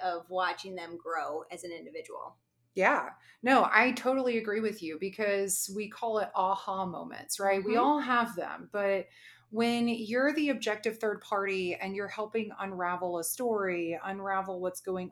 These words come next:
Speaker 2: on there in the behind the scenes, and you get more and more clues to why someone is the way that they are, and then you kind of re-, you kind of help unravel that or untangle it,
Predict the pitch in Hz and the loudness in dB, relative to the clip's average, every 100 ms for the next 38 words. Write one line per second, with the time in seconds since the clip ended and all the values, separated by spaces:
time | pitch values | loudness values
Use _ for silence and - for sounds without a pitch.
0 | 180 185 190 180 180 170 165 165 165 180 | -8 -8 -8 -6 -4 -2 -2 -4 -6 -10
1 | 175 185 190 185 175 175 - 220 190 180 | -10 -10 -8 -8 -6 -4 -4 -4 -4 -6
2 | 170 170 - - 185 180 175 180 - - | -8 -8 -10 -8 -6 -6 -6 -10 -18 -20
3 | _ 214 208 220 208 208 202 185 185 - | _ -4 0 0 0 -2 -2 -2 -4 -4
4 | 196 196 185 175 - - - 190 185 180 | -2 0 0 0 -2 -4 -4 -2 -2 -2
5 | 165 170 175 180 - 185 175 165 - 165 | -4 -2 -2 -2 -4 -8 -10 -10 -8 -4
6 | 160 160 160 165 190 175 160 160 - - | -4 -4 -6 -4 0 0 0 -6 -12 -20
7 | _ 180 185 190 185 180 190 180 170 151 | _ -2 0 0 -2 -2 -4 -4 -8 -12
8 | - - 196 180 185 214 180 - - - | -20 -20 -14 -12 -6 -4 -4 -6 -8 2
9 | 233 220 - - 196 190 180 214 269 240 | 2 2 -2 -6 -4 -4 -2 -2 -2 -2
10 | 170 160 170 170 - 226 269 202 156 156 | -4 -4 -6 -8 -6 0 2 2 -2 -4
11 | 156 | -6